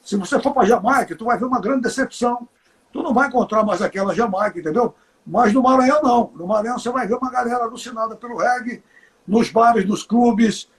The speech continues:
curtindo o reggae roots ainda até hoje. Então, assim, a questão da identidade cultural, da, né, de, de ter, ter um,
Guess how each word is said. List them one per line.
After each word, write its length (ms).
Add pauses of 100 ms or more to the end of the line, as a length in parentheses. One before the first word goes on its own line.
(200)
curtindo 380
o 20
reggae 280
roots 360
ainda 580 (220)
até 300
hoje. 360
Então, 220
assim, 380 (400)
a 120
questão 300
da 100
identidade 480
cultural, 760
da, 720
né, 220
de, 520 (320)
de 180 (120)
ter, 220
ter 100
um, 500